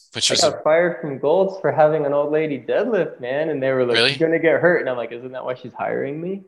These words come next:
Speaker 1: Isn't that why she's deadlifting? So
Speaker 2: They didn't
Speaker 1: that
Speaker 2: have
Speaker 1: she
Speaker 2: insurance
Speaker 1: doesn't
Speaker 2: on the freeway, so they're only on the machine.
Speaker 1: Oh,
Speaker 2: So you know
Speaker 1: um,
Speaker 2: how it goes,
Speaker 1: but
Speaker 2: but
Speaker 1: I went from, like, history to
Speaker 2: Yeah.
Speaker 1: exercise physiology. Then I started learning, like, holistic health, functional neu-, nu-, nutrition. Then
Speaker 2: Mm-hmm.
Speaker 1: I went fully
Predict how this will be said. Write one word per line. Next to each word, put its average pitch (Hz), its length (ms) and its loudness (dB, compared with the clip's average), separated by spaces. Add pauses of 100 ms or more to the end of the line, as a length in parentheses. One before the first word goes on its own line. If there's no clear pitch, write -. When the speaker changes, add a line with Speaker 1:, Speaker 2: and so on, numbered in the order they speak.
Speaker 1:
Isn't 131 280 0
that 127 200 2
why 117 200 4
she's 113 260 0
deadlifting? 127 760 -4
So - 140 -2
Speaker 2:
They 151 100 4
didn't 175 200 2
Speaker 1:
that 190 60 4
Speaker 2:
have 156 120 2
Speaker 1:
she 147 160 2
Speaker 2:
insurance 151 380 0
Speaker 1:
doesn't - 40 0
Speaker 2:
on 123 120 0
the 113 80 -6
freeway, 123 440 0
so - 120 -16
they're 123 140 0
only 127 220 -2
on 123 120 -6
the 117 80 -10
machine. 113 280 -8
Speaker 1:
Oh, 98 480 -4 (200)
Speaker 2:
So 120 260 4
you 113 80 0
know 110 80 -4
Speaker 1:
um, 110 40 -8 (100)
Speaker 2:
how 95 60 -8
it - 60 -14
goes, 95 440 -6
Speaker 1:
but - 0 -
Speaker 2:
but 123 120 4
Speaker 1:
I 131 140 6
went 143 240 2
from, 139 160 -2
like, 120 240 0
history 113 760 -2
to - 180 2
Speaker 2:
Yeah. 113 560 -2
Speaker 1:
exercise 123 580 4
physiology. 107 720 -2
Then 110 180 -2
I 127 100 4
started 117 380 2
learning, 110 340 -2
like, 101 200 -4
holistic 113 640 -2
health, 107 400 -4
functional 107 440 -4
neu-, 107 220 -10 (100)
nu-, 113 260 -8
nutrition. 113 600 -2 (360)
Then 127 360 4
Speaker 2:
Mm-hmm. 135 140 2
Speaker 1:
I 120 100 4
went 120 340 -2
fully 123 500 -2